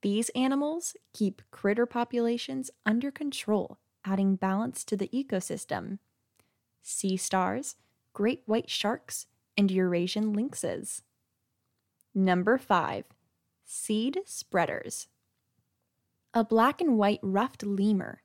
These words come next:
nabs some yummy fruit from a tree in Madagascar. The animal chows down, seeds and all.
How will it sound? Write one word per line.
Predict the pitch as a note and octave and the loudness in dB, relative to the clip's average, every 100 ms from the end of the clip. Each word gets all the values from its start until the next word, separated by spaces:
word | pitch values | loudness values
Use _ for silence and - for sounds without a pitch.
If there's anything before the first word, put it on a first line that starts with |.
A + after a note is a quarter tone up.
| _ G3 | _ 2
nabs | F#3+ F#3+ A3 B3 - | 4 4 2 -2 -2
some | - F3+ | 0 0
yummy | F3 E3+ F#3 G#3 A#3+ | 2 2 2 2 0
fruit | - A3 B3+ - - | 0 0 0 -6 -4
from | F#3+ | -2
a | E3+ | -2
tree | - F#3 F#3+ C4 D4+ | -2 -2 -2 -4 -2
in | F#3+ | 0
Madagascar. | F#3 F3+ F3+ F3 F3 - - - - _ _ _ _ _ _ - | 2 0 -2 -4 -6 -6 -6 -8 -10 _ _ _ _ _ _ -2
The | G3 | 2
animal | G3+ G3+ G3+ G3 | 4 6 4 2
chows | - A3 A3 G#3+ | 0 2 2 2
down, | G#3+ G#3+ A3+ C4 D#4 | 2 2 2 -2 -6
seeds | - - F#3+ F#3 G3 A#3 | -8 -4 -2 -2 -2 0
and | C#4+ - | -2 0
all. | F3 - - | 2 2 -2